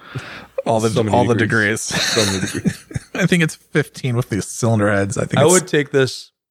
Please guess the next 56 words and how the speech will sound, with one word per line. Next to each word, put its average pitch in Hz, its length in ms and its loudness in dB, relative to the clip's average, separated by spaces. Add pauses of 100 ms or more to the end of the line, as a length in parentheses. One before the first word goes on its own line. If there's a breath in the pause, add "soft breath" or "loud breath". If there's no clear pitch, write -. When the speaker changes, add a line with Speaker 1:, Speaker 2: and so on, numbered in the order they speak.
(840)
Speaker 2:
Oof, 104 200 -4
I 117 80 -4
don't 113 120 0
know. 113 120 2
We're 110 80 4
gonna 107 140 0
get 104 100 0
some 104 120 -6
hate 104 160 0
mail 95 140 0
over 90 200 0
it. 95 160 -4
I 131 60 2
would 156 160 4
take 135 180 -2
this 127 260 -4
over 110 360 2
a, 101 320 2
over 107 420 2
a 101 280 2
Harley. 113 760 2 (400 soft breath)
Um, 95 720 0 (380)
Speaker 1:
Yes. 127 400 0 (280)
You 156 100 2
don't 151 60 6
have 147 100 4
to 139 60 -2
answer. 123 240 0
You 135 40 2
don't 143 80 8
have 147 100 4
to 143 60 -2
Speaker 2:
Sportster. 139 120 0
Speaker 1:
finish 135 160 2
that. 98 220 -2 (160)
Yes. 95 320 -4 (140)
Speaker 2:
No, 269 400 4
there's 262 140 4
Harleys 147 280 2
I 113 60 4
like, 117 180 4
but - 240 -6
this, 190 220 -2
this 208 240 0
over 202 180 2
the 170 60 4
Sportster, 147 400 0
'cause 120 100 -2
I 139 80 4
think 190 240 0
size-wise 160 500 0
it's 123 120 -4
gonna 127 160 -2
be 113 80 2
really 117 180 4
similar. - 380 -6